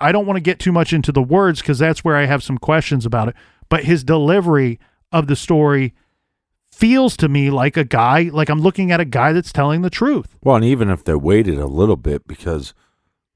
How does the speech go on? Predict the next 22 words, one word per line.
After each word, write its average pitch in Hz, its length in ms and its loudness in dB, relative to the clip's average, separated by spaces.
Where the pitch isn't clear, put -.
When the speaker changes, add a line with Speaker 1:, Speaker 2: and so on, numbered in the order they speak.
Speaker 2:
this - 260 -6
is 78 180 -6
a, 82 120 -8
a, 82 160 -8
a - 100 -18
big 92 240 0
deal 98 300 2
that 78 180 -10
just - 220 -8
happened, 92 520 -2
your 85 380 2
son-in-law, 87 680 0
which 82 380 -6
you 67 160 -10
might 85 300 -2
have 76 100 -2
liked, 82 400 -4
maybe 73 260 -6
you 67 120 -8
disliked, 78 600 -6
don't 78 240 -8
know, 65 340 -8